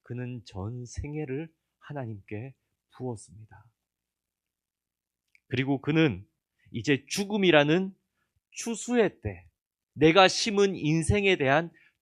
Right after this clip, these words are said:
추수의 때, 그것이 바로 죽음이라고 표현하는 것입니다. 그래서 바울은 육 절 말씀 하반절에 이렇게 고백하죠.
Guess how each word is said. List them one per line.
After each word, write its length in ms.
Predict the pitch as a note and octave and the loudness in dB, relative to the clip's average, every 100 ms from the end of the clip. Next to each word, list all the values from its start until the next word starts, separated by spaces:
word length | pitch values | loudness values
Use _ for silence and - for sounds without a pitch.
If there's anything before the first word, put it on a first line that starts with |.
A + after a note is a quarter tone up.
| _ | _
추수의 720 | - G#3+ G#3 A3+ A#3 G#3 - | -12 -10 -6 2 4 4 -2
때, 260 | G#2 F2+ - | -6 -6 -8
그것이 260 | D#3+ G#3 | -2 0
바로 260 | F3 E3+ E3+ | 2 2 0
죽음이라고 920 | - G#3 G#3 G#3 D3+ C3 A#2 D3 G3 - _ _ _ | -4 -10 -6 -2 0 0 0 0 -2 -8 _ _ _
표현하는 440 | - E3 D3+ A#2 A2 | -4 -4 -6 -6 -8
것입니다. 540 | F#2 - A2 F2 E2+ _ _ _ _ _ | -12 -16 -20 -20 -20 _ _ _ _ _
그래서 220 | D#3 E3 | -2 -2
바울은 400 | D3 C#3+ D#3 D#3 | 2 2 2 0
육 160 | D#3 - | -6 0
절 180 | G3 F#3 | 2 4
말씀 340 | D3+ C3 B2+ | 4 2 -6
하반절에 540 | A#2 F#3 G3 D#3+ D3 | -2 2 2 0 -4
이렇게 260 | C#3 D#3+ D3+ | -4 -6 -10
고백하죠. 760 | - G#2+ C3+ - G#2 G2 F2+ | -12 -6 -6 -4 -10 -8 -10